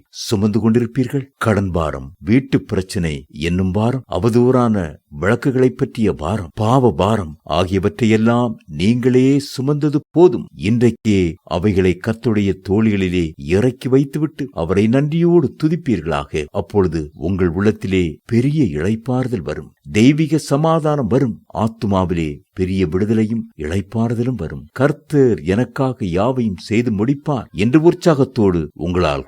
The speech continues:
கூற முடியும். சங்கீதம் நூற்றி முப்பத்தி எட்டு எட்டு. கர்த்தர் நமக்காக நம்முடைய பாவங்களையும் சாபங்களையும் நோய்களையும் பலவீனங்களையும்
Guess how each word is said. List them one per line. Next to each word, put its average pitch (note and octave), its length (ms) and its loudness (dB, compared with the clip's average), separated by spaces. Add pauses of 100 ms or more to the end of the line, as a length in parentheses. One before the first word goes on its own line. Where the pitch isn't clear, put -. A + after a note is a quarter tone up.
கூற C3 300 0
முடியும். C#2 360 -4
சங்கீதம் E2+ 500 -6
நூற்றி G2+ 320 -4
முப்பத்தி F2 420 -6
எட்டு E2+ 360 -4 (240)
எட்டு. D#2+ 380 -8 (200)
கர்த்தர் E3 580 0
நமக்காக F#2 720 -2
நம்முடைய F2+ 480 0
பாவங்களையும் E2 760 -4 (160)
சாபங்களையும் E2 760 -4
நோய்களையும் F2 680 -2 (100)
பலவீனங்களையும் F2+ 880 0